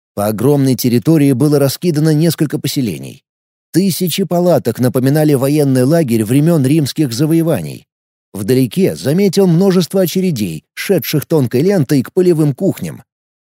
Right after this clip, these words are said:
Во многих местах полыхали костры магического происхождения. Лес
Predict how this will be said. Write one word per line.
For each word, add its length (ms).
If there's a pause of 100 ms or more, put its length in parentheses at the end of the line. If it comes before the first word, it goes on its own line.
Во 180
многих 380
местах 440
полыхали 440
костры 480
магического 600
происхождения. 920 (440)
Лес 460